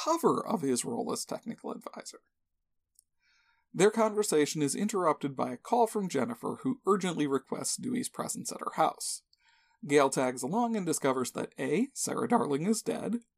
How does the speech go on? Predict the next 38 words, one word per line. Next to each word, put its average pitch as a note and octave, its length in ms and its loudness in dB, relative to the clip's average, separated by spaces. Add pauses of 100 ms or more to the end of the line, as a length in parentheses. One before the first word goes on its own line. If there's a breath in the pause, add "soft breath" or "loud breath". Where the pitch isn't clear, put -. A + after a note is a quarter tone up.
(180)
B, C#3 360 4 (340 soft breath)
the D#3 140 -2
murders E3+ 340 0
seem D#4 220 0
to A#3+ 80 0
be F3+ 160 0
occurring D#3 340 0
in D3 80 -4
the C#3 80 -4
same G#3 260 0
order D3 300 2
as C3+ 120 0
they C3 140 0
do B2 160 0
in A#2+ 100 0
the B2 60 -4
screenplay B2+ 580 -6
for A#3 140 -8
Stab - 400 -8
Three, A#3+ 420 2 (360 soft breath)
which F#3 220 -2
means D#3 260 -2
C, B3+ 560 0
Jennifer A#3 460 0
Jolie A2+ 300 -2
is G#2+ 200 -6
next, G#3 720 -2
because E3+ 340 -2
D, G#3+ 460 -4 (540 soft breath)
Gale F3+ 240 4
Weathers C#3 360 6
doesn't A#2+ 320 -2
survive C#3 560 8
the B3+ 80 2
latest C3+ 460 -2
installment. - 760 -2 (280)
Gale E4+ 320 6
is G3 200 4